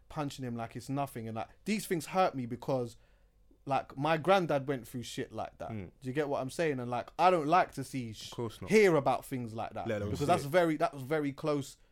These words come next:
Speaker 1: to me. That's a man who's very close to me. Now, when I'm out, regardless of the color of a person, I don't want to see a man get bullied. I don't like to see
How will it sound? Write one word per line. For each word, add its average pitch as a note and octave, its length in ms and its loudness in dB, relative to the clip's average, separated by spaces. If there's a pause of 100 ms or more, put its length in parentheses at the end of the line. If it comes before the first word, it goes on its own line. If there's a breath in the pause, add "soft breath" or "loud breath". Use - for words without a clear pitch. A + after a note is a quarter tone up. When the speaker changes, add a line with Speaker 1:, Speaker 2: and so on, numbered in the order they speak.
Speaker 1:
to C#3 100 0
me. C#3 380 0
That's C3+ 160 -4
a C#3 60 -2
man D3 220 0
who's B2 160 -4
very C3+ 260 -4
close D3 280 -4
to A#2 120 -6
me. G2 180 -10 (460)
Now, D#3 500 4 (340)
when D3 160 4
I'm E3+ 200 4
out, E3 340 2 (320)
regardless G#3 560 4
of E3+ 140 0
the E3 60 -2
color F#3 380 0
of D3 120 -2
a D3 80 -2
person, D3+ 440 -2 (120)
I F3+ 100 6
don't E3+ 260 6
want D#3+ 180 -2
to C#3+ 100 -10
see D#3 360 -4 (240)
a C#3+ 60 2
man D3 240 2
get C3 180 -4
bullied. C#3 360 -4
I F#3 100 6
don't F3 140 -2
like E3+ 180 -4
to C#3 80 -12
see D3 300 -6